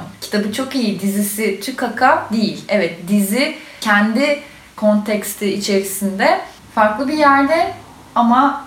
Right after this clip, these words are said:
benim tercihim, yani ikisinden birini seçecek olsaydım ben kitabını tercih ederdim.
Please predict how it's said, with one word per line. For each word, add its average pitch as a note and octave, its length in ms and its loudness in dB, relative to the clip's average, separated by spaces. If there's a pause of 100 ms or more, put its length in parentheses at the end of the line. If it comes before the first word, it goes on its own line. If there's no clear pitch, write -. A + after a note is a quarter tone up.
(160)
benim B3 300 -2
tercihim, G3 360 2
yani G3+ 220 2
ikisinden B3+ 500 2
birini B3+ 180 2
seçecek A#3+ 520 -2
olsaydım A#3 540 -2
ben A#3 200 2
kitabını F3 420 -4 (160)
tercih D#3 320 -10
ederdim. - 400 -6